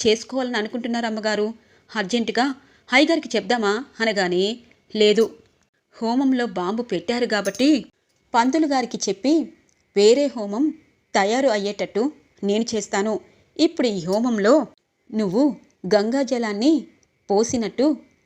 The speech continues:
యాక్టింగ్ చేసేసే," అని అంటుంది. "సరే," అని చెప్పి ఇక మందారం పాపం వస్తూ వస్తూ ఒక సీసా నిండా గంగాజలంతో హోమం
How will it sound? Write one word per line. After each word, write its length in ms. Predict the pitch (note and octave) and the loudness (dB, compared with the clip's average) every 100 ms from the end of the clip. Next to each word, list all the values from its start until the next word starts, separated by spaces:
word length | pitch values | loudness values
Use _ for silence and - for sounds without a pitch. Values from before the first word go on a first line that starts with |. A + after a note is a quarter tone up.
| - | -2
యాక్టింగ్ 360 | G3 G3 A#3+ A#3 | -2 -2 -4 0
చేసేసే," 420 | G#3+ G#3+ G#3 A3 G#3 _ | -2 -2 -2 -2 -4 _
అని 140 | - A3 | -6 -4
అంటుంది. 540 | G#3 G3+ G#3+ A3 F#3 - _ _ - | -4 -4 -2 -2 -4 -10 _ _ -20
"సరే," 320 | - A3 G#3+ | -2 2 2
అని 140 | A3+ G#3+ F#3+ | 2 -2 -8
చెప్పి 540 | F#3 E3+ F3 G#3 B3 _ - | -6 -4 -2 -4 -6 _ -4
ఇక 160 | D4 C#4+ F#3+ F#3+ A3 A#3 _ - | -2 0 0 0 -2 -8 _ -8
మందారం 720 | G3+ G3 B3+ D#4 B3 G#3 A#3 - _ - | -2 0 0 0 -2 -4 -6 -10 _ 0
పాపం 440 | A#3 G#3+ G3+ G#3 A#3 _ _ - | 0 2 0 -2 -8 _ _ -6
వస్తూ 340 | G3 G3 A#3 | -6 -2 -2
వస్తూ 460 | A3 G#3 - D#4 C4+ - _ _ A#3+ | -2 -4 -2 0 -2 -8 _ _ 0
ఒక 200 | D4+ A#3 | 0 -2
సీసా 500 | - F#3 A3 D#4 D4 | -6 -10 -4 -2 0
నిండా 260 | C#4 C4 | 0 -2
గంగాజలంతో 880 | A#3+ F#3+ G#3 A#3+ A#3+ G#3+ G3 B3 F4 - _ _ - | -4 -4 -4 -6 -6 -8 -4 -2 -2 -6 _ _ 0
హోమం 420 | F4 D4+ A3 A#3 | 2 2 0 -6